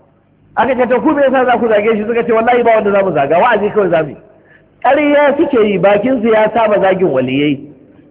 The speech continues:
Shehu wani za ku,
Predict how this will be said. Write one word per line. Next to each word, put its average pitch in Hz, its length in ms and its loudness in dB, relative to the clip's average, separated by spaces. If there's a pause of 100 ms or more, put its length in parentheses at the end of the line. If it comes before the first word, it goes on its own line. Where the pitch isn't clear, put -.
(1500)
Shehu 277 340 2
wani 240 260 2
za 208 120 0
ku, 185 140 -4